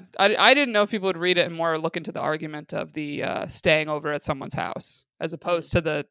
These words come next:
Speaker 1: the not communicating part, but
Speaker 2: Yeah.
Speaker 1: teach their
Speaker 2: Yeah, I
Speaker 1: own.
Speaker 2: guess we don't, like, we didn't, like, delineate between those two things.
Speaker 1: Yeah. So if you have an Am I the Asshole you wanna submit,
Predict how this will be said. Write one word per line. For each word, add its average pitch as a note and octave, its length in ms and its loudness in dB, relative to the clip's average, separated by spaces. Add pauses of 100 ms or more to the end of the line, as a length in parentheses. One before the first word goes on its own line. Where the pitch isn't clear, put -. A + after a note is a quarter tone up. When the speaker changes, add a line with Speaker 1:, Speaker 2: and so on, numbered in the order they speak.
Speaker 1:
the E3 80 -2
not D3 200 -6
communicating - 500 -14
part, - 280 -12
but A#2+ 180 -6 (300)
Speaker 2:
Yeah. C#3+ 440 -6 (120)
Speaker 1:
teach - 240 -8
their F3+ 80 -8
Speaker 2:
Yeah, D#3+ 80 -4
I - 40 0
Speaker 1:
own. F3+ 40 -10
Speaker 2:
guess D#3 220 -10
we D3+ 80 -10
don't, C#3 120 -12
like, C3+ 160 -14
we C#3+ 80 -12
didn't, C3+ 200 -8
like, B2+ 140 -16
delineate C3 420 -16
between - 240 -20
those - 160 -18
two C#3+ 100 -14
things. - 320 -18 (300)
Speaker 1:
Yeah. E3+ 200 -12 (300)
So E3 260 -4 (160)
if - 80 -20
you G3 60 0
have G3+ 120 2
an F3+ 180 -4
Am F#3+ 160 -4
I F#3+ 80 0
the F#3+ 80 2
Asshole G3+ 320 2
you E3 80 -4
wanna E3 160 -6
submit, D#3+ 440 -10